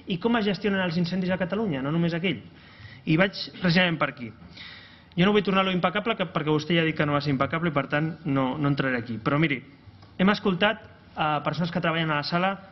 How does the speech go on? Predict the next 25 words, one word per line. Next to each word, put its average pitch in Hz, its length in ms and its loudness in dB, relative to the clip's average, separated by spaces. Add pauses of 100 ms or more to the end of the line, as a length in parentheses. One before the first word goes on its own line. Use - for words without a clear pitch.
(360)
parlar 156 320 2
d'un 175 80 2
cúmul 175 320 2
de 151 80 2
despropòsits. 127 680 -4 (760)
Hem 185 160 2
parlat, 208 640 0
i 139 80 -2
s'ha 165 160 0
reconegut 175 400 0
aquí, 247 380 -2 (180)
que 165 80 2
no 165 80 0
va 185 80 4
haver-hi 196 240 2
un 196 80 2
relleu 233 380 2 (340)
entre 208 460 0 (680)
el 151 120 2
senyor 180 280 2
Gatell 190 240 2
i 185 80 0
el 156 80 -2
Delta 151 240 0
Zero. 120 240 -6